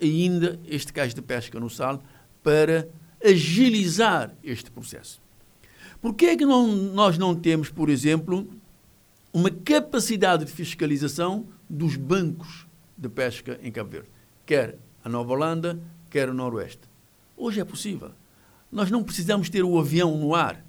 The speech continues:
Nós não precisamos ter nem um guardião, nem, nem um outro navio qualquer a fazer a patrulha. E nós já falamos nisso no Parlamento N vezes, falamos disso desde o tempo do governo do P C V,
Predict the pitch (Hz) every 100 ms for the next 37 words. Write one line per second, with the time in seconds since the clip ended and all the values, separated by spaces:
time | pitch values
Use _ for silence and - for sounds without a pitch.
0 | _ _ _ 202 202 226 208 208 180 202
1 | 170 185 175 180 185 165 156 139 135 165
2 | 175 165 156 156 147 139 - - - 151
3 | 151 156 147 147 147 143 139 139 156 147
4 | 143 147 143 131 123 170 156 85 - -
5 | _ _ _ _ _ 165 208 233 226 208
6 | 214 202 180 185 202 208 202 208 208 -
7 | - 226 208 170 175 160 - 214 175 196
8 | 175 170 214 170 185 196 165 165 160 180
9 | 156 - 156 147 151 175 170